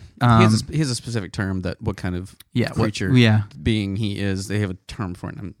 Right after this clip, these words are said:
Speaker 1: But it's not,
Speaker 2: blanking
Speaker 1: it's
Speaker 2: on
Speaker 1: not
Speaker 2: it.
Speaker 1: an actual alien. He's
Speaker 2: No.
Speaker 1: a, he's like a, a amalgam of stuff.
Speaker 2: Right, right.
Speaker 1: Um, but, uh,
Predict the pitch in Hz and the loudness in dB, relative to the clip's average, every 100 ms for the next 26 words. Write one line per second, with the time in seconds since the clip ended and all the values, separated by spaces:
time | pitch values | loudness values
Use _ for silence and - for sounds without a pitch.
0 | - - - 127 123 147 123 127 120 98 | -14 -2 4 4 6 6 4 4 0 4
1 | 131 113 110 113 110 113 110 117 110 107 | 4 4 0 -2 -2 -2 -2 -2 2 2
2 | 107 101 90 110 110 110 110 - - 107 | 2 2 2 2 0 -2 -6 -6 0 0
3 | 104 - 110 107 110 104 104 107 156 101 | 0 0 2 4 2 0 0 0 -2 -8
4 | _ _ - 110 95 - - 95 87 _ | _ _ -4 0 0 -2 -2 -2 -2 _
5 | 139 123 113 107 110 120 110 - - 123 | 4 6 8 4 4 2 2 -4 -2 4
6 | 113 107 107 | 6 6 4